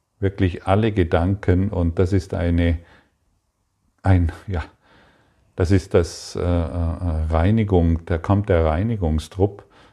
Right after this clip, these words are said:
wenn wir diese Lektion heute befolgen. Das heißt, wir wiederholen den Gedanken, ähm, den,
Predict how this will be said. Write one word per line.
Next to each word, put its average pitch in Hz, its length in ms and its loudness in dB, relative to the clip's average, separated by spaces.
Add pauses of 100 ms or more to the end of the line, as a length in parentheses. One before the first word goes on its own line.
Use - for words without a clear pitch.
(140)
wenn 87 180 2
wir 85 120 4
diese 82 280 0
Lektion 85 680 0
heute 85 340 0
befolgen. 85 680 0 (360)
Das 87 220 -4
heißt, 90 420 2
wir 85 160 2
wiederholen 90 720 0
den 82 180 -2
Gedanken, 90 880 -2 (640)
ähm, 76 640 -2 (140)
den, 69 220 -4